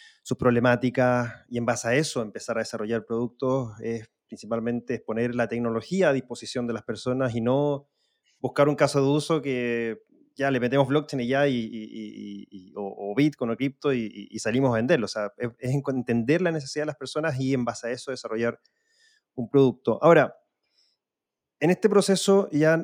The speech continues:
metiéndonos específicamente a lo de tokenomics, algo que me parece súper interesante es lo que lograron desarrollar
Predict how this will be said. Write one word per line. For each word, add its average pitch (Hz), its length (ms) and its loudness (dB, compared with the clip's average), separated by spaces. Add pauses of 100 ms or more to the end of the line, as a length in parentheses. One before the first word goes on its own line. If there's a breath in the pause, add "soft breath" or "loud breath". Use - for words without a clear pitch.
(100)
metiéndonos 151 520 4 (160)
específicamente 151 840 0
a 156 60 6
lo 147 100 4
de 139 80 4
tokenomics, 147 640 0 (140)
algo 151 200 -2
que 156 120 0
me 151 80 2
parece 147 320 0
súper 165 280 -2
interesante 151 800 0
es - 440 -4
lo 127 140 -4
que 127 80 -2
lograron 135 360 4
desarrollar 123 800 0